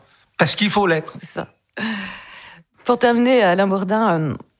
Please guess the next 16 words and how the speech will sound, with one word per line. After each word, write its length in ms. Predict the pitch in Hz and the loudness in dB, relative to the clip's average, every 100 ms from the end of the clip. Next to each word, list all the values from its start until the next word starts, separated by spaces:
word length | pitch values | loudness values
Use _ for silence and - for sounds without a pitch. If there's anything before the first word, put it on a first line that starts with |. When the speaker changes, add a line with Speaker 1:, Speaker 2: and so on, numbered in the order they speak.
| - | -2
Speaker 2:
cette 220 | 214 208 | -2 0
série 140 | 226 | -2
de 40 | 233 | -4
podcasts 380 | 226 - 269 233 | -6 -2 -2 -2
s'appelle, 300 | 196 202 185 | 0 0 2
euh, 180 | 147 | 2
Ça 160 | 107 - | 2 2
change 400 | - 202 185 - | 2 2 0 -2
tout. 200 | 247 240 - - - | -4 -4 -8 -10 -4
Qu'est-ce 160 | 240 - | -4 -4
qui 100 | 233 | 0
doit 380 | 240 240 208 | 2 4 4
changer 460 | - - 220 190 214 | 2 2 2 0 0
dans 120 | 196 | 2
nos 120 | 165 | 2
têtes 500 | 170 196 202 - - | 0 0 0 -2 -6